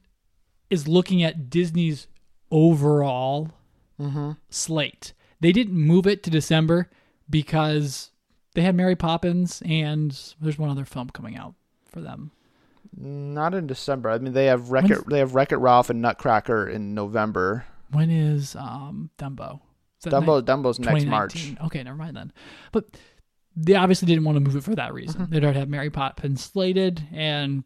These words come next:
Speaker 1: they'd set this release date, uh, days in advance. Or
Speaker 2: Yeah.
Speaker 1: not days. I wouldn't say
Speaker 2: Yeah,
Speaker 1: decades,
Speaker 2: years.
Speaker 1: but yeah, they, they had this planned out for two years.
Speaker 2: <laughs> Mm-hmm.
Speaker 1: So, uh, I mean,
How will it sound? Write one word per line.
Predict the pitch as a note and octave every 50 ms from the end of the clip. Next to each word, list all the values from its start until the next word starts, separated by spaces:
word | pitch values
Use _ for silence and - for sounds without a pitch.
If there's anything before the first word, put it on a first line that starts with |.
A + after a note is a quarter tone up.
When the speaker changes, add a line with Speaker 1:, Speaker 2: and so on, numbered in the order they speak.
| -
Speaker 1:
they'd | - D3 C#3+ B2
set | - - D3 C#3 -
this | C#3+ C3+ -
release | C#3+ C#3 C3 C3+ C#3 -
date, | - - - A2 A2+ - - _ _ _ _ _ _ _ _ _ _ _ _ _ _ _ _ _ _ _ _ _ _ _ _ - -
uh, | E3+ C3 - _ - E3 C3+ B2
days | - D3+ C#3+ C3+ C3+
in | C#3 B2+
advance. | B2+ - - - - - - -
Or | -
Speaker 2:
Yeah. | C#3 -
Speaker 1:
not | - -
days. | - C3 A2 C#3 - - _ _ - - - - F3+
I | D#3+
wouldn't | C#3+ C3 -
say | - F2
Speaker 2:
Yeah, | B2 C3 A2+
Speaker 1:
decades, | F#2 G2+
Speaker 2:
years. | A#2 B2 A#2 G2+ F#2+ G2+ - C#3
Speaker 1:
but | - - -
yeah, | F#3 F#3 D3 C3
they, | E3 D#3+ F3 E3+
they | - G3+ F#3
had | F#3 F#3 F3
this | E3 E3 D#3 - - _ _ _ _ -
planned | - F3+ E3+ D#3+ D3+ D3+
out | C#3 A#2+ -
for | D3
two | B2+ - C#3
years. | C3 B2+ - - C3 -
Speaker 2:
<laughs> | C#3
Mm-hmm. | C3+ C#3+ C#3 C#3 C3+ - - - - - -
Speaker 1:
So, | - - F#3+ E3+ D#3+ D#3+ D#3 - - - - - - - - - - _ _ _ _ _ _ _ _ _ _ _ _ _ _ _ _ _ _ _ _ _ _ _
uh, | - G3+ G3+ F#3 F3 - - - - - - - _ -
I | G#3+
mean, | G3+ G3+ G#3 G3 F3+ E3 C3+